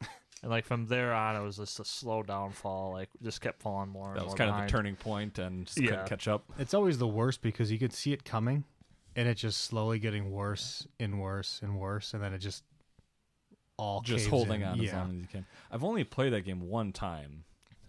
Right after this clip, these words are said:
Speaker 2: It's
Speaker 1: Oh, yeah?
Speaker 2: awful.
Speaker 3: Um, so
Speaker 1: That is <laughs> awful. It's a
Speaker 3: So, yeah.
Speaker 1: awesome game. It's been a long time since I played it. I was a little jealous when Marv picked it. So how we do our game day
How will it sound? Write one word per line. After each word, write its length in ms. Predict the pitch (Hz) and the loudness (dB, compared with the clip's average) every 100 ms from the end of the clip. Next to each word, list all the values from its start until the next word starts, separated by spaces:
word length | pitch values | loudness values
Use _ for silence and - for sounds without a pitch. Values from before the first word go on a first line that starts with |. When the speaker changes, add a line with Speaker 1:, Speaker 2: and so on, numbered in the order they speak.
| - | -12
Speaker 2:
It's 100 | - | -2
Speaker 1:
Oh, 80 | 101 | 0
yeah? 80 | 127 | 2
Speaker 2:
awful. 160 | 107 98 | 0 -2
Speaker 3:
Um, 280 | 85 82 80 | -4 -6 -8
so 320 | - 85 80 - - | -6 -6 -8 -8 2
Speaker 1:
That 140 | 156 | 4
is 540 | 151 165 175 - - - - | 6 4 2 -2 -8 -12 -12
<laughs> 80 | |
awful. 440 | - 98 - 95 90 - - - - - - - - _ _ _ _ - - - _ _ _ | -4 0 0 -2 -6 -12 -18 -12 -12 -14 -20 -20 -20 _ _ _ _ -20 -20 -20 _ _ _
It's 180 | - 127 | -4 4
a 80 | 151 | 4
Speaker 3:
So, 160 | 107 | 2
yeah. 120 | 104 113 - _ | -6 -10 -14 _
Speaker 1:
awesome 400 | - 147 156 123 | 2 4 6 4
game. 180 | 101 92 | 4 0
It's 120 | 95 | -2
been 160 | - 139 | 0 4
a 40 | 120 | 4
long 320 | 104 110 123 | 4 4 4
time 200 | 127 120 | 4 0
since 200 | - 113 | 0 -4
I 20 | |
played 300 | 104 - 101 | -4 -4 -4
it. 100 | 101 | -4
I 100 | - | 0
was 120 | 117 117 | 2 4
a 60 | |
little 240 | 135 180 139 | 6 6 4
jealous 440 | - 127 135 - | 4 6 4 4
when 120 | 120 | 4
Marv 320 | 110 113 123 | 6 6 2
picked 260 | - 107 - | 0 -2 -2
it. 160 | 98 - - _ _ _ _ | -4 -6 -12 _ _ _ _
So 360 | - 139 127 113 | 2 6 6 4
how 160 | 104 | 4
we 120 | 147 147 | 6 6
do 160 | 143 | 6
our 140 | 139 123 | 6 6
game 400 | 120 120 117 104 | 6 6 6 4
day 340 | 95 95 101 | 0 -4 -4